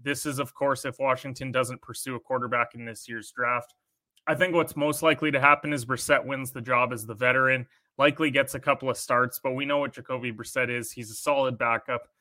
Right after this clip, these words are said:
That's about it. And then we're gonna see Sam Howell for the rest of the year.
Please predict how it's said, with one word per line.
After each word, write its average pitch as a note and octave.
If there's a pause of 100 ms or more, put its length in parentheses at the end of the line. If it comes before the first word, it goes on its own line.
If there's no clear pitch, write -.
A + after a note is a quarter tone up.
(260)
That's C3+
about A#2
it. A#2+ (120)
And B2+
then B2+
we're A#2+
gonna B2
see B2
Sam A#2+
Howell A#2
for A#2
the A2+
rest A2+
of -
the A#2
year. C3